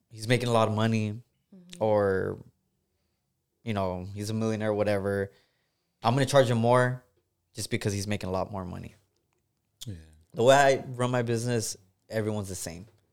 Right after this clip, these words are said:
Speaker 3: Nice.
Speaker 1: Everyone's the same.
Speaker 2: Nice.
Speaker 1: You know, obviously, like, you know, if they want more into detail, I mean, that's, you know, that's all up to them. But overall, my prices are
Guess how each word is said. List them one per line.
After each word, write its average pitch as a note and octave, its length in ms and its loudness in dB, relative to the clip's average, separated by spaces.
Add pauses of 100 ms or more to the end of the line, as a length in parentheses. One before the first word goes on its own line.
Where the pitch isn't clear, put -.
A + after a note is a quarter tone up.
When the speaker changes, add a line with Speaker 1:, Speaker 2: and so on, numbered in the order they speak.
Speaker 3:
Nice. D#2+ 460 -20
Speaker 1:
Everyone's A#2 460 4
the A2 60 -6
same. A2 400 2
Speaker 2:
Nice. - 500 -16
Speaker 1:
You G#2+ 100 -4
know, G#2 100 2
obviously, G#2+ 440 2
like, F#2 480 -2 (380)
you G#2 100 -20
know, E2+ 360 -8 (640)
if - 140 -6
they G#2+ 100 0
want G#2+ 200 -2
more G#2+ 180 -2
into G2+ 200 -10
detail, A2+ 340 0
I G2+ 40 -4
mean, F#2+ 160 -4
that's, - 320 -12 (400)
you G2 100 -20
know, F#2+ 120 -20
that's F#2+ 160 -10
all G#2+ 140 4
up G#2+ 100 -4
to - 100 -16
them. A#2 300 -4 (560)
But F2+ 400 -2
overall, A#2 420 4
my A#2+ 120 0
prices A2+ 420 -2
are A2+ 380 0